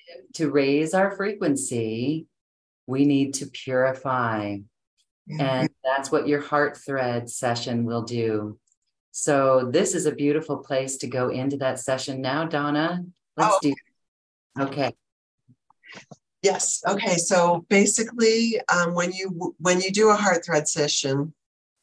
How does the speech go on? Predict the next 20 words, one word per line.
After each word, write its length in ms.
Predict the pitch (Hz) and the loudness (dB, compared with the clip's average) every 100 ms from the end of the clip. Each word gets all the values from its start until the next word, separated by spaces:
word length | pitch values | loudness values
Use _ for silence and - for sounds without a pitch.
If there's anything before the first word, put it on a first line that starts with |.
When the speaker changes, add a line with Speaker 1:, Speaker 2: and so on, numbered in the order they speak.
| _ - | _ -6
Speaker 2:
you 240 | 170 180 | -2 0
read 320 | 160 196 185 | 4 4 4
the 100 | 175 | 4
impressions 1000 | 165 151 175 165 - 143 139 139 - - _ _ _ - | 2 4 2 2 0 -2 -4 -4 -6 -6 _ _ _ 2
off 200 | - 185 | 2 0
of 120 | 160 | -4
the 120 | 165 | -2
individual's 600 | 160 160 156 151 151 - | -2 -4 -8 -4 -4 -2
back, 440 | 151 139 185 294 - - _ - - _ - | 0 4 4 2 -4 -20 _ -20 -20 _ 0
but 120 | 170 | 2
I'm 180 | 143 202 | 4 4
gonna 220 | 196 190 | 4 2
be 160 | 175 165 | 0 0
reading 380 | 160 143 151 147 | 0 0 -2 -6
the 100 | 165 | -6
whole 180 | 165 | -6
collective 640 | - - 143 135 135 - - - _ _ _ _ _ _ - | -6 0 2 2 -2 -8 -8 -12 _ _ _ _ _ _ -2
as 160 | 156 | 0
a 80 | 156 | 0
group. 320 | 151 131 - | 0 0 -2